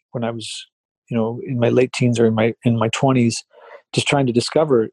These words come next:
or not even discover, I don't wanna make it sound like it was a job, but it was just trying to observe or, or notice these kinds of aspects of filmmaking. Whereas before I would just be listening to the score. Suddenly I'm looking at,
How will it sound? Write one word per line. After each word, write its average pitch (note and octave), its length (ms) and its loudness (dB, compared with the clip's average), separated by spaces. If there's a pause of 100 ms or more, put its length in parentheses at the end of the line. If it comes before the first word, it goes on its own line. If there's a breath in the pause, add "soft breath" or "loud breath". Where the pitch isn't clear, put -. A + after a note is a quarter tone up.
(120)
or C3+ 160 -2
not F3 120 0
even D3 140 0
discover, A2 460 -2
I G2+ 60 2
don't C3+ 120 2
wanna B2 140 -4
make A#2 100 -6
it A2 80 -20
sound A#2 160 -2
like A2+ 140 -8
it B2 40 -8
was A#2 140 -6
a A2 40 -14
job, G#2+ 420 2
but A#2+ 100 2
it A#2+ 60 0
was A#2+ 120 0
just - 320 -10
trying C#3 200 -2
to B2+ 80 4
observe A#2 440 0 (120)
or, A#2 240 2 (500)
or A2+ 320 0 (300)
notice A#2+ 840 -2 (560)
these A#2 300 2
kinds A2+ 280 0
of G#2+ 80 -6
aspects A2+ 480 0
of A#2 100 -6
filmmaking. A#2 560 -4 (180)
Whereas A#2 240 4
before A#2+ 360 2
I A2+ 60 4
would G#2+ 100 -2
just - 160 -10
be B2 60 2
listening A#2 280 0
to A2+ 60 -6
the G2+ 80 -6
score. A2+ 600 0 (880 soft breath)
Suddenly A#2+ 300 0
I'm A2 100 0
looking C3 320 0
at, A2+ 240 2